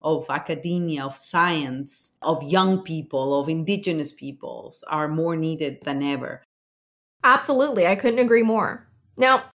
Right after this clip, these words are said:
Speaker 2: it has been nearly fifty years since the nineteen seventy-two U N Conference on the Environment in Stockholm, the first global conference to prioritize environmental issues. The nineteen seventy-two conference represents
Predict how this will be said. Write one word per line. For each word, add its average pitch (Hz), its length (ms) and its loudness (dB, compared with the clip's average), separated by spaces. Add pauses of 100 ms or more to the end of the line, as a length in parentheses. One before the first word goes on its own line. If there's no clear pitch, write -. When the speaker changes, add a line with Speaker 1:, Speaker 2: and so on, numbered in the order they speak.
(140)
Speaker 2:
it 285 100 8
has 294 160 4
been 302 160 4
nearly 302 300 4
fifty 277 400 2
years 208 340 2
since 220 220 0
the 226 80 6
nineteen 247 420 0
seventy-two 240 520 2
U 202 300 4
N 240 140 4
Conference 202 540 0
on 208 140 -4
the 202 100 -2
Environment 185 560 4
in 190 100 -4
Stockholm, 165 680 0 (320)
the 254 100 6
first 254 460 4
global 233 340 8
conference 196 580 2
to - 200 -4
prioritize 269 800 4
environmental 196 720 2
issues. - 500 -12 (400)
The 262 100 6
nineteen 320 440 8
seventy-two 254 540 6
conference 202 580 0
represents 254 500 2